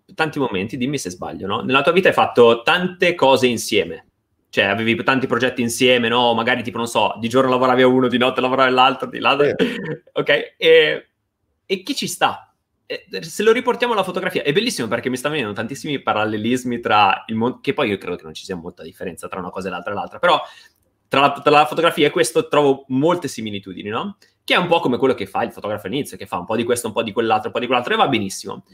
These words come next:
Speaker 1: Però poi io, cioè, s-, ti stimo molto perché adesso tu invece sei cento per cento solo su una cosa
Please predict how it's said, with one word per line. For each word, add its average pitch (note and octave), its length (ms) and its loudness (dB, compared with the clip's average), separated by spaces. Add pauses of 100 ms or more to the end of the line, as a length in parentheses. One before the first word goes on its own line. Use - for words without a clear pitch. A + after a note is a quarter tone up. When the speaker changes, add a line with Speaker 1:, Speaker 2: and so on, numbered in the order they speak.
(260)
Speaker 1:
Però B3 260 4
poi A3+ 420 0
io, F#3 280 0 (800)
cioè, B2 360 2
s-, - 300 -12 (140)
ti C#3+ 80 -6
stimo F#3 280 -2
molto F#3 300 -2
perché D3 260 -4
adesso F3 320 -2
tu A#3 100 -6
invece G3+ 240 -4
sei A2+ 200 -6
cento A3 460 0
per G3 160 -2
cento G3+ 480 0
solo A#3 300 4
su - 160 -6
una C#3+ 120 0
cosa - 480 -4